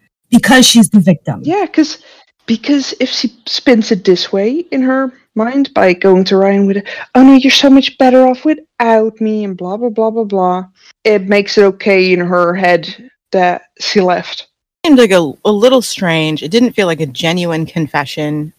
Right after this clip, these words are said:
Speaker 3: of, like, "I'm sorry I've hurt you. I realize I've done some messed up things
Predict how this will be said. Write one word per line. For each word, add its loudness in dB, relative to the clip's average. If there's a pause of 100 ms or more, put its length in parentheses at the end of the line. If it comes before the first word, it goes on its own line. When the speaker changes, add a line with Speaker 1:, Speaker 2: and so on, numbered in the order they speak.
Speaker 3:
of, -6
like, -6 (220)
"I'm -4
sorry -4
I've -8
hurt -6
you. -6
I -6
realize -4
I've -6
done -4
some -8
messed -6
up -2
things -4